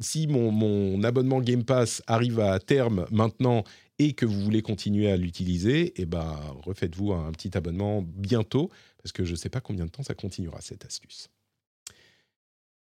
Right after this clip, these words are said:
Et sur ces bons mots, on arrive à la conclusion de cet épisode. Merci à tous les deux d'avoir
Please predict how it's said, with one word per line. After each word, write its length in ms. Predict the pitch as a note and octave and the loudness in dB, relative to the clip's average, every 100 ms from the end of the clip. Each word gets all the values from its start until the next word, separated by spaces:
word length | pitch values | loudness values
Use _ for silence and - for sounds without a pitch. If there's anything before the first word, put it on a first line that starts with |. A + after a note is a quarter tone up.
| - | -2
Et 80 | D#3+ | -2
sur 180 | - C3+ | 0 -2
ces 120 | B2 | -2
bons 160 | G2 F2+ | 0 0
mots, 140 | B2+ | 0
on 100 | C#3 | 0
arrive 240 | E2+ A#2+ A#2+ | -4 -4 -4
à 40 | |
la 100 | F2 | -4
conclusion 560 | - G#3 - B2+ A#2+ E3 | -2 -2 0 0 2 0
de 40 | |
cet 220 | - G#2 | -2 -2
épisode. 400 | G#2+ - G3 A#3+ | -2 -2 -2 0
Merci 420 | D3+ - - A#3+ A#3 | 0 0 -2 0 0
à 100 | B2+ | 0
tous 180 | - | 0
les 140 | B2 G2 | 0 0
deux 220 | A#2 F#3+ | 0 -2
d'avoir 500 | F2+ F2 A2 A#2+ | -4 -4 -4 -4